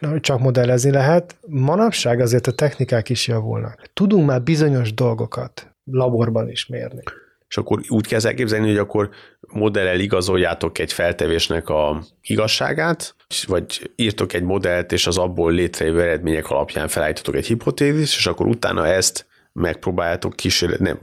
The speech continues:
Speaker 2: vagy ti, vagy mások ilyen kísérletes módon is igazolni? Tehát például létrehozni ilyen protosejteket, vagy
Speaker 1: Pontosan, tehát hogy ez lenne a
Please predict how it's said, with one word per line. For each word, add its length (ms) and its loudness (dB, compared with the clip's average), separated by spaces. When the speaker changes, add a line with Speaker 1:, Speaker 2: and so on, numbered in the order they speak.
Speaker 2:
vagy 160 0
ti, 180 0
vagy 160 2
mások 400 0
ilyen 400 0
kísérletes 500 0
módon 180 2
is 120 0
igazolni? 480 2
Tehát 200 -2
például 460 0
létrehozni 640 0
ilyen 520 0
protosejteket, 960 -2
vagy 320 -4
Speaker 1:
Pontosan, 640 2
tehát 220 -2
hogy 100 0
ez 120 2
lenne 300 2
a 260 -2